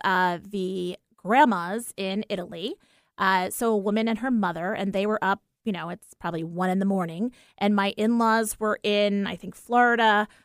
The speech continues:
Uh, Will was in California. We were here in Washington. And you're given the list. They even gave, uh, company wines and, like, the whole thing. So we all made this amazing, like,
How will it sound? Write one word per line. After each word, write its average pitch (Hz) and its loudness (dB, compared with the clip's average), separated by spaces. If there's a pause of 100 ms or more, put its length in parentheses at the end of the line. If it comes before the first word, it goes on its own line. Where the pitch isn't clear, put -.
(120)
Uh, 180 0
Will 240 0
was 214 -2
in 190 -4
California. 240 0
We 208 -2
were 208 0
here 185 -4
in 170 -6
Washington. 208 -2
And 208 -2 (380)
you're 226 2
given 220 2
the 262 2
list. 226 -2
They 185 -4
even 226 -4
gave, 196 -4
uh, - -12
company 202 -4
wines 233 2
and, 185 -2 (140)
like, 175 -10 (160)
the 214 -4
whole 220 0
thing. 175 -8
So - -6
we 233 -6
all 240 4
made 220 2
this 185 -4
amazing, 196 -2
like, 165 -10